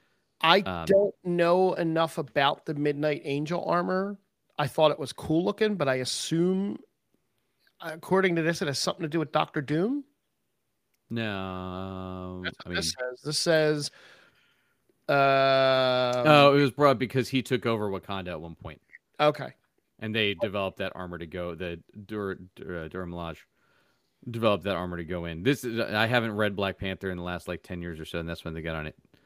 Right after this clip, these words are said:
Speaker 1: Right.
Speaker 2: Um, I also, what'd you think of Riri Williams' armor that she's not allowed to take for her T V show now?
Speaker 1: So I thought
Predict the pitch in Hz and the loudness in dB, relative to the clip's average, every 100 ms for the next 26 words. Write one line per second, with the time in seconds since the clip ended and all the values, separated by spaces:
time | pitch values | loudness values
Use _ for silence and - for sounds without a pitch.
0 | - 131 127 117 - - - 110 104 107 | -14 -4 -2 -2 -12 -10 4 6 6 4
1 | - 107 113 117 123 123 - 123 120 120 | 2 4 6 8 6 4 4 4 6 4
2 | 120 123 131 117 110 120 110 104 101 123 | 4 0 0 2 0 0 0 -2 0 2
3 | 143 113 101 98 92 92 82 87 95 92 | 2 0 -2 -4 -4 -6 -8 -10 -6 -6
4 | 92 90 76 - 98 92 - 98 92 87 | -4 -6 -10 -12 -6 -6 -6 -8 -6 -6
5 | 85 - - 90 92 90 80 - _ _ | -8 -10 -10 -10 -8 -8 -8 -12 _ _
6 | _ _ _ _ _ _ _ _ _ _ | _ _ _ _ _ _ _ _ _ _
7 | _ - - - - 220 202 196 - _ | _ -8 -6 -4 2 8 10 8 4 _
8 | - 175 208 240 226 - - 202 185 180 | 4 8 8 6 0 -10 -2 2 4 4
9 | - | 0